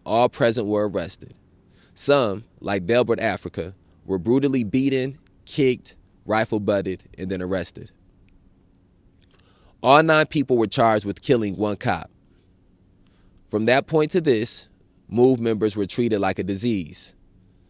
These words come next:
From the preliminary hearings to trial, and through a handful of appeals, move members have been judici-, judicially assaulted, denied every alleged constitutional right. From the right of self-representation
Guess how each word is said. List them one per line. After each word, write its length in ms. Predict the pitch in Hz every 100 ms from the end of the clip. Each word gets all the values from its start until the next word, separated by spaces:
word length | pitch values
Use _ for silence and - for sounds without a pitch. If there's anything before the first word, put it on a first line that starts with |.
| _ _ _ _
From 140 | 104 110
the 80 |
preliminary 680 | 101 113 123 143 143 143 147
hearings 380 | 147 127 123 127
to 100 | 127
trial, 540 | - 110 101 92 101 101 - - -
and 180 | - 101
through 180 | 113 101
a 40 |
handful 440 | 113 117 117 123 123
of 100 | 123
appeals, 640 | 120 135 98 90 92 - - - - - -
move 300 | 117 135 123
members 280 | 113 110
have 160 | 123 101
been 160 | 101 92
judici-, 680 | 98 90 127 - 131 123 -
judicially 680 | 98 110 107 139 143 135 135
assaulted, 680 | 107 - 120 104 - 92 - _ _ -
denied 380 | 107 110 104 95
every 320 | 120 127 143
alleged 480 | 127 123 113 120 -
constitutional 720 | 120 110 107 - 110 104 101
right. 300 | 92 82 - _ _ _ _ _ _ _ _ _
From 140 | - 113
the 80 |
right 240 | 104 113 117
of 100 | 98
self-representation 1160 | 127 131 131 127 123 107 92 139 139 135 131